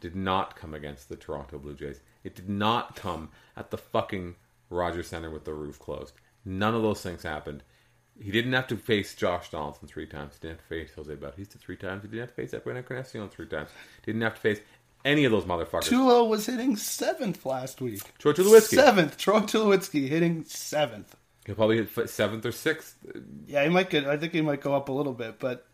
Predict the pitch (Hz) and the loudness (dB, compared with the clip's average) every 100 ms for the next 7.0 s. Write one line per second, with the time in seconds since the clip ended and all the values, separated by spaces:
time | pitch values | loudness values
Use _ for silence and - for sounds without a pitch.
0 | _ _ - 175 170 160 - 170 156 147 | _ _ 0 4 4 2 2 2 2 -2
1 | - _ _ - 143 143 151 131 - - | -12 _ _ 0 4 6 4 2 -6 -12
2 | - 143 - 185 139 110 107 - 143 165 | -8 -2 2 4 4 -2 -12 -6 0 2
3 | 160 170 160 151 147 143 139 - 135 131 | 6 8 8 6 6 6 4 0 -2 -2
4 | 131 139 147 143 135 127 - - - _ | -4 -2 -2 0 -2 -2 -6 -20 -20 _
5 | - 156 151 - 185 185 190 190 190 190 | -4 -2 -2 0 2 2 0 -2 -2 -2
6 | 185 160 151 143 135 143 139 - 160 156 | 2 2 2 0 -4 -6 -6 -8 -4 -2